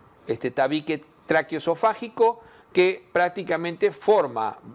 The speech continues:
la tráquea y aparece alrededor de la quinta semana, cuarta, quinta semana, las yemas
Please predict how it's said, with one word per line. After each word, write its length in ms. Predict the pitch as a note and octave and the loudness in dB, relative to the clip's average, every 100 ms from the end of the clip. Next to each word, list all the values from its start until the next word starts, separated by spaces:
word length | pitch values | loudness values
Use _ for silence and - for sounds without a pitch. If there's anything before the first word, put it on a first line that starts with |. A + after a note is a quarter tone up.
| - | -4
la 240 | B2 B2+ | 0 0
tráquea 600 | F3+ G3+ G3+ G#3+ G#3 G#3+ - - - _ - | 2 2 2 0 0 0 -6 -20 -20 _ -4
y 320 | F3 F#3+ F#3 - | -2 -2 -2 4
aparece 800 | F#3+ F#3+ E3+ F3 D#3+ E3 E3 - | 4 6 2 2 -2 -2 -2 0
alrededor 420 | B2+ A#2 C3 D#3+ | -2 0 0 2
de 100 | D#3+ | 2
la 220 | C#3+ B2 - _ | 0 -2 -8 _
quinta 440 | - G3+ F#3 F#3 | -4 -4 0 -2
semana, 500 | E3 F3 D3+ C3+ G#2+ | 0 -2 0 0 -2
cuarta, 500 | - F3 F#3 F3+ B2+ | 0 4 4 2 -4
quinta 320 | - E3+ D3+ C3+ | -4 -6 -4 -2
semana, 560 | D#3+ F#3 G#3 G3+ G#3 - _ _ _ _ - | -2 0 0 0 -4 -8 _ _ _ _ -6
las 240 | A#2 A2 | -2 -2
yemas 540 | A#2+ E3 D#3 D3+ D3+ | 2 0 2 0 -2